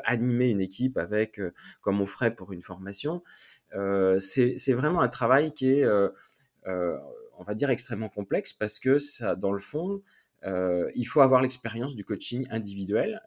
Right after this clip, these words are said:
C'est, on va dire, une multiplicité de coaching individuel et en plus, c'est, on va dire,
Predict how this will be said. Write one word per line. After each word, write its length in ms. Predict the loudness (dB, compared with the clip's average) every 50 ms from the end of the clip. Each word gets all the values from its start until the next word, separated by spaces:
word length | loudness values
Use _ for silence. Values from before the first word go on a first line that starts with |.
| -16 -12
C'est, 300 | -10 -10 -4 -2 0 0
on 80 | 0 0
va 140 | 0 0 0
dire, 220 | 0 0 0 0
une 120 | 2 2 4
multiplicité 760 | 2 2 2 -2 -4 -2 -2 -2 -2 -2 -4 -2 -2 -4
de 60 | -4 0
coaching 380 | -2 -2 -2 0 -2 -2 -2
individuel 440 | -2 -2 -4 -6 -4 -2 -2 0 2
et 40 | 2
en 120 | 2 0
plus, 480 | 0 0 -2 0 0 0 -2 -2 -6 _ -10
c'est, 440 | -8 -4 0 2 2 2 0 -4 _ -20 -20 -20 _ -6
on 80 | 2
va 120 | 2 2 2
dire, 320 | 2 0 0 0 -2